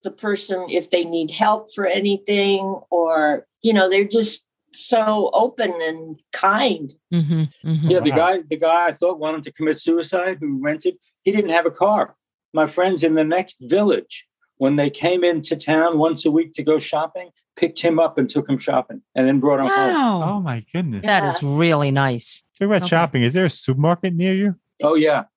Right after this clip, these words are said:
Speaker 1: Huge one.
Speaker 3: Huge supermarché. Two,
Speaker 2: And
Speaker 3: actually.
Speaker 2: And you have to
Speaker 3: In the,
Speaker 2: drive
Speaker 3: in
Speaker 2: there?
Speaker 3: the village of seven thousand.
Speaker 2: Okay.
Speaker 4: Okay,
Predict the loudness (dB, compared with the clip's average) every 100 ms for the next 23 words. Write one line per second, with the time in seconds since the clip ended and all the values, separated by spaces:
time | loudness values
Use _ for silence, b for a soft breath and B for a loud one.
0 | _ -4 -2 -2 -6 -8 0 0 0 -2
1 | -4 -4 -2 0 0 -2 -4 -4 _ _
2 | _ -4 0 0 0 -4 -4 -10 -12 -12
3 | _ _ -2 0 2 2 2 0 2 2
4 | 2 2 0 2 0 0 0 0 0 -2
5 | 0 -2 0 0 -2 -6 -18 _ _ _
6 | -2 0 0 -4 -6